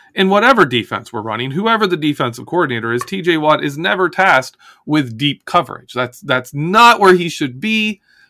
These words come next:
So it's understandable that when pl-, teams actually got the ball off, you know, the interceptions don't line up with whether T J Watt was there.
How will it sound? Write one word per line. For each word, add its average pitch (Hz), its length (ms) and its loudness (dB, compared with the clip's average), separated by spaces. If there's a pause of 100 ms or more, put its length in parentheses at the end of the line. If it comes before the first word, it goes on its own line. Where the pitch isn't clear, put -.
So 180 460 0
it's 185 160 0
understandable 131 920 -2 (360)
that 131 200 -2
when 185 400 2
pl-, 170 180 -4
teams 135 460 -8 (380)
actually 131 360 -2
got 120 200 -4
the 120 60 -14
ball 107 260 -8
off, 104 340 -8 (140)
you 113 140 -12
know, 104 180 -14
the 113 100 -8
interceptions 120 680 -6
don't 107 220 -8
line 104 180 -10
up 104 160 -14
with 110 100 -10
whether 107 220 -12
T 110 200 -18
J 110 120 -12
Watt 104 300 -12
was - 160 -18
there. - 220 -20